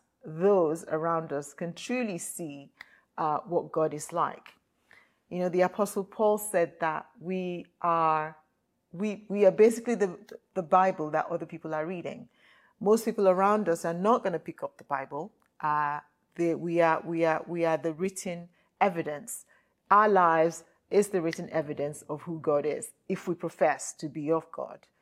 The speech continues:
And so that will be put to the test. I can share a, a, a part of my testimony, uh, which is actually quite recent, one of my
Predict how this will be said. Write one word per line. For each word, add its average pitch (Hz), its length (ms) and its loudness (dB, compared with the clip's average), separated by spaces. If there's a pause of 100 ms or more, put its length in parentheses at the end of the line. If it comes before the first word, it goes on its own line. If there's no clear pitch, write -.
(400)
And 156 140 -4
so 165 180 0 (120)
that 175 240 4
will 170 100 -6
be 160 120 -8
put 147 240 -12
to - 100 -16
the 139 100 -14
test. - 480 -10 (2000)
I 214 60 0
can 214 100 0
share 226 520 6 (100)
a, - 40 4
a, 185 460 2
a 175 80 -2
part 180 260 2
of 165 120 -6
my 180 200 0
testimony, 160 920 -6 (100)
uh, 147 340 -6 (240)
which 180 180 -12
is 175 100 -6
actually 160 320 -4
quite - 300 -6
recent, 151 440 -10
one 160 220 -6
of 151 120 -6
my 151 300 -6